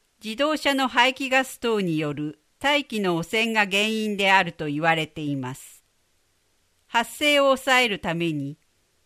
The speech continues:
できるだけ自動車の使用は控え、自転車やバス、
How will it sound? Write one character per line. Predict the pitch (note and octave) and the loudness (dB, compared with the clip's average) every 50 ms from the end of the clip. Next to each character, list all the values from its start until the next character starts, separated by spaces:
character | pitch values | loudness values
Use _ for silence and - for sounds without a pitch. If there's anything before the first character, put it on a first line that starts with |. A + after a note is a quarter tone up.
| _ - | _ -8
で | F#3 G#3 G3+ | -6 -4 -4
き | G3+ - C#4 C#4 | -4 -4 -4 -4
る | C#4+ C#4 | -2 0
だ | C4+ C4 B3+ | 0 0 0
け | B3+ - A#3+ A#3 | 0 -2 -4 -4
自 | G3 G#3 G#3+ | -4 -6 -4
動 | A#3 C#4 C#4+ C4 | 0 2 2 2
車 | - - F#3+ F3 | 2 0 0 0
の | E3+ E3 | 0 -2
使 | E3 - - F3+ | -4 -6 -8 -6
用 | F#3+ G#3 G#3+ G#3+ G#3 | -4 -2 -2 0 0
は | G3+ F#3+ | 2 0
控 | F#3 F#3 - - - G#3 F#3+ E3 | 0 -2 -6 -8 -4 -2 -2 -2
え、 | C#3 C3 C#3 C#3+ _ _ _ _ _ _ _ _ _ _ _ _ - | -2 -6 -10 -14 _ _ _ _ _ _ _ _ _ _ _ _ -20
自 | F3+ F#3+ G3+ | -16 -14 -14
転 | G3+ - C#4+ C#4+ C#4 A#3+ | -4 0 0 2 2 0
車 | - - F3+ D#3 | -2 -2 -4 -4
や | D#3+ D#3+ D3+ C3 - _ | -2 -2 -4 -6 -6 _
バ | - D#3+ F#3+ A3+ B3+ | -8 -4 0 0 0
ス、 | B3 - - E3 D3+ C#3 - | -2 -4 -8 -12 -12 -12 -12